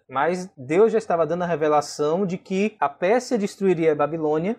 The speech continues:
Isso aconteceu poucos anos no futuro, mas também deu a revelação de que a Grécia destruiria a Pérsia. Isso aconteceu, acho que trezentos anos no futuro. Então, assim, de forma clara, de forma específica, e a Pérsia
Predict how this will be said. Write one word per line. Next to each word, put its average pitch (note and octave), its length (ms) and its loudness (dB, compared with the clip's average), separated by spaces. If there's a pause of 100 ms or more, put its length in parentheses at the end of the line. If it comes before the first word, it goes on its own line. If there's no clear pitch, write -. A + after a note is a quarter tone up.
Isso D3 180 -8
aconteceu D3+ 520 -4
poucos E3 440 0
anos D3+ 160 0
no D3 60 -4
futuro, D#3 560 -4
mas G3 240 0
também G3+ 300 0
deu G#3 100 4
a F#3 40 4
revelação F#3+ 480 0
de F3+ 120 -8
que - 160 0
a G3 60 4
Grécia F3 680 -2
destruiria D#3+ 840 -4
a D3+ 80 2
Pérsia. E3+ 540 2
Isso A#3 260 -2
aconteceu, A3 840 2
acho G#3 200 0
que G#3 100 -4
trezentos F#3+ 840 -2
anos A3+ 260 2
no B3+ 120 -4
futuro. G3 580 -2
Então, A3 360 2
assim, B3 220 -2
de F3+ 120 -4
forma G3+ 260 0
clara, D#3 540 2
de D#3 80 -12
forma D#3 240 -2
específica, G#3+ 920 -2
e G#3+ 80 2
a A#3 80 4
Pérsia F3+ 560 -4